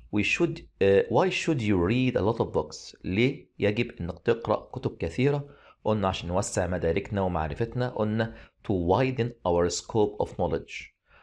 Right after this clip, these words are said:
أو ممكن عندنا to get new ideas، أو ممكن عندنا to think well. كل دي إجابات تقع تحت بند إيه؟ المعرفة وتطوير معرفتنا. Where can pupils borrow books؟ أين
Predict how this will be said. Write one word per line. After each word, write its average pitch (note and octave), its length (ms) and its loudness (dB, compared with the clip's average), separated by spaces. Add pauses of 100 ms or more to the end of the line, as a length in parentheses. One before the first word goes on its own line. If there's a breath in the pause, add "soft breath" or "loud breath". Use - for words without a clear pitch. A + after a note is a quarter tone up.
(180 soft breath)
أو F#2 140 2
ممكن G2 240 -4
عندنا F2+ 680 0
to - 20 2
get G2 400 -2
new F#2 180 0
ideas، B2 680 0 (400)
أو F2+ 60 -4
ممكن F2+ 280 -2
عندنا F2+ 520 0
to F2+ 120 -2
think B2 420 -2
well. C3 340 0
كل G2+ 280 0
دي - 160 -4
إجابات F2 680 0 (460)
تقع G2 280 -2
تحت - 240 -6
بند G2 260 0
إيه؟ G2 540 -4
المعرفة F2+ 760 -2
وتطوير F#2+ 480 -4
معرفتنا. E2 460 -4 (840 loud breath)
Where D#3+ 160 4 (160)
can F3 160 2 (100)
pupils C3 400 2
borrow C3+ 380 0
books؟ - 540 -4
أين A2 380 0